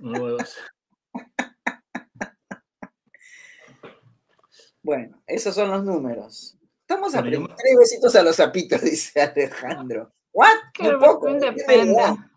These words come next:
Speaker 2: ¿No ves? Pau Pi, Mauri-, depende de la edad.
Speaker 3: Ajá.
Speaker 2: Dice Isabel, veintinueve zapazos. Patricia Quevedo, las estadísticas de Cris es cierto.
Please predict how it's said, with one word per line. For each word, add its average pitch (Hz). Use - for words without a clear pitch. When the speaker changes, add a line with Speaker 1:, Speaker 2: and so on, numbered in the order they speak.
Speaker 2:
¿No 131
ves? 196
Pau 127
Pi, 156
Mauri-, 131
depende 160
de -
la 135
edad. 151
Speaker 3:
Ajá. 220
Speaker 2:
Dice 202
Isabel, 185
veintinueve 190
zapazos. -
Patricia 294
Quevedo, 190
las 143
estadísticas 175
de 139
Cris 196
es 196
cierto. 220